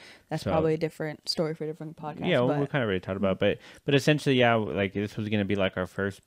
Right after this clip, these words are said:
Speaker 2: baby, like, well, even then, technically, this is gonna be our, our current
Speaker 1: Mm-hmm.
Speaker 2: third, baby number three is gonna be our real baby out of the army, out of
Speaker 1: Civilian, yeah.
Speaker 2: yeah, civilian
Speaker 1: Kind of life,
Speaker 2: baby.
Speaker 1: yeah.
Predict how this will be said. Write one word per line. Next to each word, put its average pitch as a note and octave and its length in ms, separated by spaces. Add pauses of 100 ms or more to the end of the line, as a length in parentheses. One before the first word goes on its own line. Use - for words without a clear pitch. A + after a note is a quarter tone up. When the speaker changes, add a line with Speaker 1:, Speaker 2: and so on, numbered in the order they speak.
Speaker 2:
baby, F2+ 640
like, F2 440 (960)
well, G#2+ 200
even A2 280
then, B2+ 160
technically, E2+ 400
this A2+ 200
is F2+ 140
gonna E2 220
be D#2+ 120
our, - 160
our F2+ 120
current B2+ 460 (580)
Speaker 1:
Mm-hmm. A3+ 100
Speaker 2:
third, C#3+ 280 (360)
baby E3+ 200
number D#3 180
three B2+ 260
is G2+ 60
gonna G2+ 140
be F#2 100
our F2+ 140 (120)
real G#2+ 180
baby G2 360
out G2 220
of F#2 140
the F#2+ 80
army, F2+ 460
out F2+ 200
of F2 100
Speaker 1:
Civilian, D3+ 380
yeah. D3 200 (100)
Speaker 2:
yeah, F#2 160
civilian F2+ 500
Speaker 1:
Kind - 20
of E2+ 80
life, E2+ 80
Speaker 2:
baby. E2 240
Speaker 1:
yeah. - 60